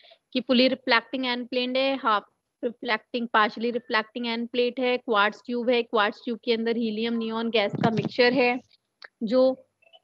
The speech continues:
tan ratio one से इसमें है, वन एमएम of एचजी से, pressure से filled हुआ हुआ है। आरएफ़ generator connect है, यहाँ से electron यहाँ से pass होते हैं इसके अंदर। इसके अंदर helium और neon दोनों gas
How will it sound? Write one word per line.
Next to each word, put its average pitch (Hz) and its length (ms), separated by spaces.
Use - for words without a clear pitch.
tan 233 300
ratio 247 540
one 220 280
से 247 260
इसमें 240 360
है, 277 320
वन 233 420
एमएम 226 500
of 247 160
एचजी 226 320
से, 240 260
pressure 233 400
से 240 240
filled 226 320
हुआ 220 100
हुआ 226 180
है। 240 400
आरएफ़ 208 320
generator 220 640
connect 220 440
है, 254 140
यहाँ 220 280
से 240 180
electron 226 600
यहाँ 208 240
से 226 160
pass 214 380
होते 220 220
हैं 220 120
इसके 233 240
अंदर। 226 420
इसके 233 280
अंदर 233 220
helium 226 380
और 233 80
neon 226 320
दोनों 220 340
gas 226 220